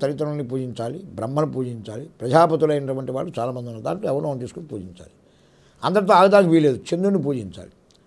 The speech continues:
అలాగే శుక్రుని పూజించాలి, అలాగే కూడాను పరమేశ్వరుని పూజించాలి. ఇలా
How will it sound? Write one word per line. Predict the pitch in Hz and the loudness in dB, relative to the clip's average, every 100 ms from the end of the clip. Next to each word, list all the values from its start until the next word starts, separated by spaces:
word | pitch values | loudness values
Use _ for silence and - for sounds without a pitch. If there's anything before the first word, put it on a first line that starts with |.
| - | -2
అలాగే | 147 185 170 - | 2 2 0 -6
శుక్రుని | 143 202 196 143 | -4 0 0 -2
పూజించాలి, | 127 98 - 92 _ _ _ _ - | -6 -8 -14 -20 _ _ _ _ -2
అలాగే | 127 180 185 185 175 | 4 6 8 6 8
కూడాను | 170 170 202 240 - _ _ - | 6 4 0 -8 -14 _ _ -10
పరమేశ్వరుని | 151 175 170 180 175 | -6 -6 -8 -8 -8
పూజించాలి. | 131 90 76 - _ _ _ _ _ _ _ _ _ _ _ _ _ _ _ _ _ _ _ _ _ _ - | -10 -12 -16 -20 _ _ _ _ _ _ _ _ _ _ _ _ _ _ _ _ _ _ _ _ _ _ 2
ఇలా | 147 | 6